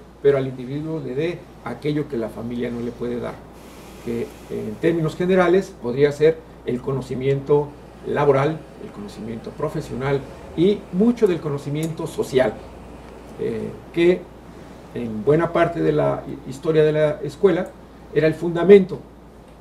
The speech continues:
de los centros escolares. Se decía incluso que los niños van a la escuela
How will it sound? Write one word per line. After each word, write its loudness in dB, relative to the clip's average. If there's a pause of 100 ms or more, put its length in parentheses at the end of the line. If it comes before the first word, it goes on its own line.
(180)
de -8
los -6
centros -2
escolares. -10 (440)
Se -2
decía 0
incluso 0
que -6
los -6
niños -2
van 4
a 2
la 0
escuela -2